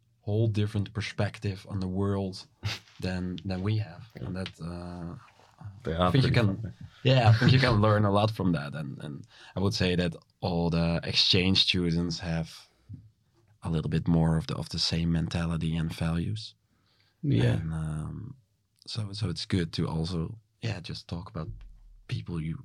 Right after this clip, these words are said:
Speaker 1: only met, uh, just a while ago, um, or, or maybe at a party and, and talk about some, some deep stuff. I, I think that can honestly give you some honest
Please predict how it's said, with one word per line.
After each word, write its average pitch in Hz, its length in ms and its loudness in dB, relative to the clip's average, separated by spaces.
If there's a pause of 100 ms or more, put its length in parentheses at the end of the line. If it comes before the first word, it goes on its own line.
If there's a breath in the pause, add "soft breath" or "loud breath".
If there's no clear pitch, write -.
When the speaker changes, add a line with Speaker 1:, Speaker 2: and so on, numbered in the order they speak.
(560)
Speaker 1:
only 90 440 -8 (480)
met, 80 540 -4 (120)
uh, 78 480 -8
just 85 260 -2
a 92 40 -2
while 87 300 -2
ago, 76 200 -8 (760 loud breath)
um, 76 840 -2
or, - 120 -4 (160)
or 78 100 -2
maybe 80 320 0
at 92 120 -4
a 85 60 -6
party 82 540 0
and, 82 120 -6
and 80 200 -8
talk 85 220 -6
about 82 260 -4
some, 87 220 -4
some 90 220 -2
deep 95 260 -2
stuff. 107 360 0
I, 87 180 -10
I - 40 -8
think 87 300 -2
that 85 180 -6
can 87 160 0
honestly 92 400 -2
give 90 340 -4
you 95 160 0
some 92 400 -2
honest 95 380 -4